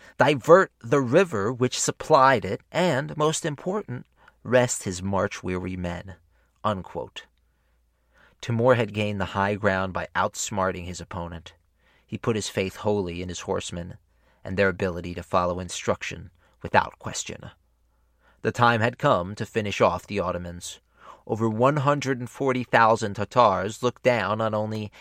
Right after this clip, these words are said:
eighty-five thousand to a hundred twenty thousand Ottomans. In the months prior to the battle, Timur had reached out to the many thousands of Tatars in Bayezid's army.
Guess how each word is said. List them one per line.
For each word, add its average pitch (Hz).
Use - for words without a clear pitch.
eighty-five 135
thousand 98
to 101
a 92
hundred 147
twenty 165
thousand 104
Ottomans. 104
In 117
the 117
months 117
prior 139
to 143
the 131
battle, 131
Timur 117
had 117
reached 98
out 90
to 98
the 98
many 98
thousands 92
of 98
Tatars 101
in 95
Bayezid's 90
army. 98